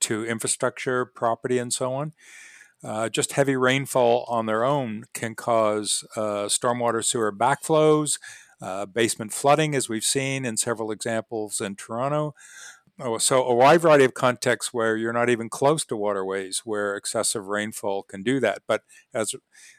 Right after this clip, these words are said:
those are in managed landscapes, those are in landscapes where you have a lack of infiltration, uh, insufficient or old stormwater management infrastructure in place, and hence risk in basement flooding, as an example.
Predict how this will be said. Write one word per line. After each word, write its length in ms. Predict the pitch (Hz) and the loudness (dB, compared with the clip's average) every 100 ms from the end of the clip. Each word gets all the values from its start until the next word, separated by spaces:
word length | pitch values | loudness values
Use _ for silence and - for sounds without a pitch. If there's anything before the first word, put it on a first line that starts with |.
| - | 0
those 240 | 127 143 | 6 6
are 140 | 160 156 | 6 4
in 100 | 143 | 4
managed 380 | 147 151 151 | 4 4 2
landscapes, 560 | 139 147 165 - - - | 2 2 2 0 -2 -2
those 240 | 117 117 | -2 -2
are 60 | 127 | -2
in 100 | 127 | -2
landscapes 600 | 127 127 - 120 - - | -2 -4 -2 -2 -4 -4
where 300 | 110 110 110 - | -2 -2 -4 -6
you 180 | 113 113 | -4 -4
have 440 | 113 110 104 - - | 0 0 0 -6 -10
a 120 | 110 | -6
lack 280 | 101 113 120 | -2 0 0
of 80 | 123 | 0
infiltration, 920 | 123 120 110 - 139 143 - 143 139 - - - - _ - | -4 -4 -6 2 2 2 -2 -6 -6 -12 -20 -20 -20 _ -12
uh, 420 | 107 101 104 101 - | -10 -6 -4 -4 -2
insufficient 640 | 127 - 131 127 - 131 | -2 -2 -2 -4 -4 -4
or 240 | 117 104 107 | -2 -4 -2
old 320 | 117 120 120 | -2 -2 -2
stormwater 800 | - - 120 127 120 123 120 113 | -4 -2 -2 0 2 4 4 2
management 640 | 113 113 127 - 143 156 _ _ - | 0 -2 -2 -4 -8 -8 _ _ -8
infrastructure 600 | 139 143 - 160 - 160 | -4 -2 -2 -2 -4 -4
in 100 | 151 | -4
place, 480 | - 147 147 143 - - - _ | -2 2 2 2 -4 -8 -20 _
and 140 | 127 113 | -12 -8
hence 400 | 123 113 - 117 | -6 -4 -4 -2
risk 520 | 117 123 - - - - - _ - | 0 2 0 -2 -10 -20 -20 _ -10
in 240 | 120 107 | -4 -4
basement 420 | 104 123 123 131 120 | 2 2 2 -2 -2
flooding, 460 | - 160 147 104 | 4 4 4 2
as 120 | 101 | -2
an 120 | 101 98 | -6 -8
example. 640 | 92 110 120 135 104 101 | -6 -6 -6 -8 -12 -12